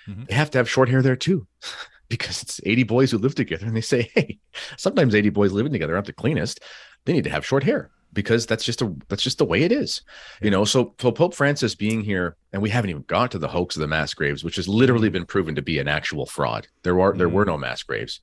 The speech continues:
Speaker 1: Mm-hmm.
Speaker 2: Uh, it wasn't Auschwitz, for goodness sake.
Speaker 1: Mm-hmm.
Speaker 2: Um,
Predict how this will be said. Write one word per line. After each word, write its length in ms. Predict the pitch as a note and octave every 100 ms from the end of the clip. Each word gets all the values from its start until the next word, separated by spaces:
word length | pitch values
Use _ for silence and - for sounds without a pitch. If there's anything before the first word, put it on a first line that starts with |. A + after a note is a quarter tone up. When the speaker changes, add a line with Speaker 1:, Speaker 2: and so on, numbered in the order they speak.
| -
Speaker 1:
Mm-hmm. 340 | G2+ F2+ G#2 F2 -
Speaker 2:
Uh, 200 | C#2+ D2 -
it 60 | F#2+
wasn't 380 | G2+ G#2+ F2+
Auschwitz, 420 | - F2+ - D2 -
for 120 | D2
goodness 260 | C#2 -
sake. 280 | - A#1+ - _ - - - -
Speaker 1:
Mm-hmm. 140 | F#2
Speaker 2:
Um, 380 | F2 D#2+ D#2 C#2+